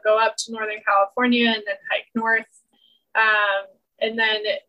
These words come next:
on our way north, we went to, like, Old Station. And then I think we went as far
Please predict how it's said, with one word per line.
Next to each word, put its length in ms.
on 180
our 160
way 280
north, 440
we 140
went 160
to, 120
like, 280
Old 180
Station. 440
And 320
then 120
I 60
think 220
we 80
went 180
as 160
far 380